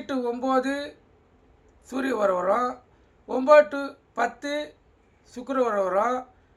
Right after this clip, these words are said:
பத்து to பதினொன்னு புதன் ஓரை வரும். பன்னெண்டு to ஒண்ணு,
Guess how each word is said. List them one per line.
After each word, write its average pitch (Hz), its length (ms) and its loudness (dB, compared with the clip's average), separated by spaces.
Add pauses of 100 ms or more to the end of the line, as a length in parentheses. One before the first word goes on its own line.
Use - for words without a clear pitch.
(460)
பத்து 262 280 -2
to 285 180 -6 (100)
பதினொன்னு 269 500 -2 (540)
புதன் 247 300 -2
ஓரை 202 140 0
வரும். 220 340 0 (1080)
பன்னெண்டு 277 400 0
to 277 160 -6 (1400)
ஒண்ணு, 262 360 -2